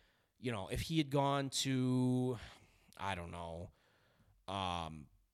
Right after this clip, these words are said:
maybe Milwaukee. Not that Milwaukee would need him, but let's say you put him on the Bucks. Yeah, I think that changes life for the Bucks. But for Chicago,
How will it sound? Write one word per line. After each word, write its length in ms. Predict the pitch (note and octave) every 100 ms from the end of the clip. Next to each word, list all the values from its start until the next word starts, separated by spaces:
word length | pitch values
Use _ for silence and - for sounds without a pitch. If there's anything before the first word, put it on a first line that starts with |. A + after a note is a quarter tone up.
| _ _ -
maybe 240 | C3 C#3 B2+
Milwaukee. 720 | A#2 G2 G2+ G2+ A2+ A2 G2+
Not 180 | D3+ D#3+
that 100 | C3+
Milwaukee 440 | B2+ A2+ A2+ A2+
would 160 | G2+ F#2+
need 220 | G#2 A2+
him, 200 | A#2+ A#2
but 140 | A#2+
let's 180 | C#3+ F#3
say 100 | G#3+
you 160 | G3 E3+
put 140 | E3
him 100 | D#3+
on 100 | C#3+
the 80 | A2+
Bucks. 520 | - A2+ D#3+ - - - _ _
Yeah, 200 | D#3+ C3+ A2+
I 80 |
think 140 | D3 D3
that 120 | C#3
changes 380 | - C#3+ C3 A#2+
life 180 | B2 A2
for 80 | G#2
the 60 |
Bucks. 440 | A2 D2 - - - _ _ -
But 200 | F3 - -
for 120 | F3+
Chicago, 720 | - - G#3 A#3+ G3+ D3+ D3